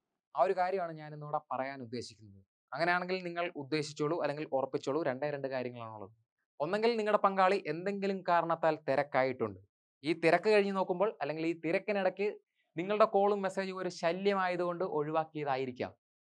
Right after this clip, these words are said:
അതല്ലെങ്കിൽ നിങ്ങളുടെ പങ്കാളിക്ക് വേറെന്തെങ്കിലും റിലേഷനോ അല്ലെങ്കിൽ ഈ റിലേഷനിൽ താല്പര്യക്കുറവുണ്ട്,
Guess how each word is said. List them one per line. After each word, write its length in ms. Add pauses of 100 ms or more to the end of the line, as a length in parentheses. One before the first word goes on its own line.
(400)
അതല്ലെങ്കിൽ 500
നിങ്ങളുടെ 320
പങ്കാളിക്ക് 440 (120)
വേറെന്തെങ്കിലും 720
റിലേഷനോ 460 (120)
അല്ലെങ്കിൽ 380
ഈ 200
റിലേഷനിൽ 600
താല്പര്യക്കുറവുണ്ട്, 1120